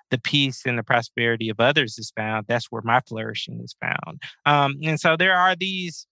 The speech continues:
competing narratives that are at play. Um, and I'm just trying to call us to, to submit our worldviews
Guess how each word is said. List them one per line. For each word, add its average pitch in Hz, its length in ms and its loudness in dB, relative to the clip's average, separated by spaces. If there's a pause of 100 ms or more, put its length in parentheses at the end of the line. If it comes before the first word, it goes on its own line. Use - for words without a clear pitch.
(220)
competing 196 800 -2
narratives 160 760 0
that 151 160 2
are 143 100 6
at 131 260 2
play. 139 440 -4 (180)
Um, 139 480 2 (320)
and 151 100 0
I'm 143 320 0
just 175 240 -8
trying 147 300 0
to 139 80 -10 (160)
call 135 320 2
us 117 400 -8
to, 123 460 -2 (160)
to 160 100 -4
submit 151 500 0 (840)
our 147 100 6
worldviews 123 880 -2